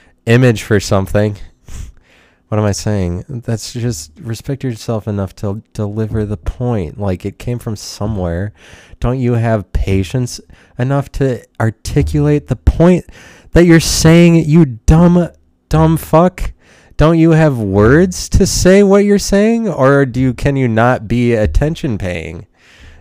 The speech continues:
Oh, sorry. I, I bet, I bet it would help to pay attention now, wouldn't it? Ooh, yeah, I bet it would help to pay attention now. You know, that's like, that's the attention side. That's the attention authorities. They're getting the best of me because they win this time, you know.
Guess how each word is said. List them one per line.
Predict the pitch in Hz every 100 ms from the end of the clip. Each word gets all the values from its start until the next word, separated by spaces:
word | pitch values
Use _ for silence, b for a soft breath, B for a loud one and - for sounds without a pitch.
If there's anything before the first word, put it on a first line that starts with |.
| -
Oh, | 95 92 87
sorry. | - 98 117 117 101 98 - -
I, | 101 104 - -
I | 107
bet, | 101 113 120 - -
I | 104
bet | 98 113
it | 113
would | 104
help | 110 110 -
to | 107
pay | 110 107
attention | - 113 104 101
now, | 95 107 120 92
wouldn't | 90 104 117 107
it? | 87 - b b b b -
Ooh, | 98 117 127 120
yeah, | 104 120 117
I | 113
bet | 123
it | 117
would | 117
help | 120
to | 127
pay | 113 113
attention | 107 117 107 101
now. | 110 104
You | 90
know, | 90 87
that's | 87 -
like, | 90 82
that's | 92 85 -
the | 95
attention | 90 92 90 95
side. | - 92 85
That's | 82 -
the | 90
attention | - 95 92 95 95 B B B B
authorities. | 104 - 98 95 90 82
They're | 104
getting | 95 92
the | 92
best | 80 90 -
of | 95
me |
because | 87 90 90
they | 90 110
win | 120 117
this | 98 98
time, | - 90 87
you | 87
know. | 85 82